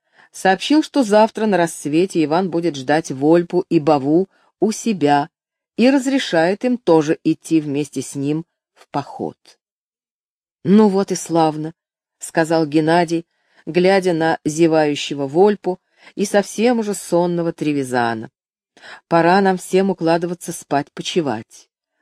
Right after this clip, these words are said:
Вы с дороги усталые, а завтра с самого раннего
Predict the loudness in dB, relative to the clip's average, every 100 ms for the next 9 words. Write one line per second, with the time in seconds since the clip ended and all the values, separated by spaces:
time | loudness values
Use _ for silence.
0 | -2 0 2 2 2 2 2 -2 -6 -12
1 | -4 0 2 0 -2 -8 _ _ _ 0
2 | 2 2 2 -4 -8 -2 0 2 0 0
3 | 2 2 0 0 -2